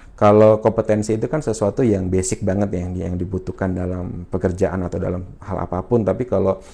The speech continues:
soal aksesibilitas, masalah jarak, masalah support, itu hal-hal yang bisa dinegosiasikan dan bisa difikirkan kemudian gitu.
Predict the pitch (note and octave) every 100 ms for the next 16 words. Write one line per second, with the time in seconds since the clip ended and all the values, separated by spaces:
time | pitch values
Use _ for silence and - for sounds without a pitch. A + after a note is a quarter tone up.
0 | - - - F#2 - - F2 - F2+ F#2
1 | B2+ B2+ - A2 G#2+ G#2+ G#2+ F2+ F2 F#2
2 | F2+ F2 A2 A#2 A#2 A2 G#2+ G2 F#2 -
3 | - B2+ B2 - - C#3 C#3+ A2+ G2 -
4 | B2+ G#2 F#2 G2+ G#2 A2 G#2 F#2 F2 -
5 | F2 - G#2+ - F2 F2 F#2 F2+ F2 F2+
6 | F2 E2+ G2 - F#2+ F#2+ E2+ F2 F#2 F#2
7 | - - G#2+ - -